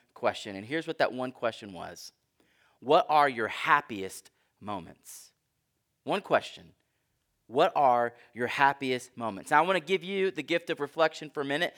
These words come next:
and I want you to start thinking about what are some of your happiest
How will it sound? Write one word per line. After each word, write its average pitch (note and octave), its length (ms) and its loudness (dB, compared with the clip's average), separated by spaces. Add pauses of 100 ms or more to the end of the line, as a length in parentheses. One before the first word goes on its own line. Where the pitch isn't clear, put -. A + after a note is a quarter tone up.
(160)
and D#3 80 0
I F3+ 40 2
want F#3 180 -4
you A#3+ 60 -2
to G#3 80 -4
start C#3+ 240 0
thinking C#3 240 -4
about A#2+ 240 4
what G#3 140 4
are A#3 60 4
some A3 280 -2
of D3+ 120 -4
your C#3 360 4 (260)
happiest C#3 880 -2